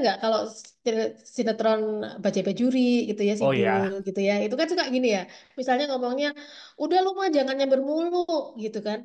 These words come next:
Speaker 2: Mm-mm.
Speaker 1: "Perempuan jangan banyak ngomong, nurut lu sama laki," gitu. Nah,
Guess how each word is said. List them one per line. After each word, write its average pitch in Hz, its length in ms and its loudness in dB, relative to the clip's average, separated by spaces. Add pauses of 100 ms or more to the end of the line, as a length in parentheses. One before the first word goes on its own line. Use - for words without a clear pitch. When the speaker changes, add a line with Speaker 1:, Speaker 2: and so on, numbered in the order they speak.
(300)
Speaker 2:
Mm-mm. 135 180 -8
Speaker 1:
"Perempuan 311 680 2
jangan 240 220 -2
banyak 214 240 0
ngomong, 294 840 -4 (100)
nurut 359 280 0 (100)
lu 349 40 -2 (100)
sama 320 160 0 (100)
laki," 330 280 -2 (160)
gitu. 220 120 -6 (100)
Nah, 214 80 -10